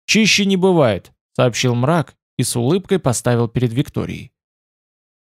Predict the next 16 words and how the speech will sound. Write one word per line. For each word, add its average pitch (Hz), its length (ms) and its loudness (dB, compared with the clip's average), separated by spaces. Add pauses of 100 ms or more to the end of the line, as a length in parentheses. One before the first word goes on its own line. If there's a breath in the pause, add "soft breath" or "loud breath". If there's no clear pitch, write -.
(160)
Она 160 280 2
с 180 100 -4
недоверием 135 580 2
пригубила, 123 640 0 (120)
тоже 160 260 0
вскинула 151 440 -2
брови. 120 400 0 (840)
"Хм, 185 340 0 (480)
не 196 220 2
думала, 180 380 2
что 165 220 0
у 160 100 4
Тигги 214 380 -2
отыщется 185 720 -2
дистиллированная 151 840 0
вода. 156 320 -2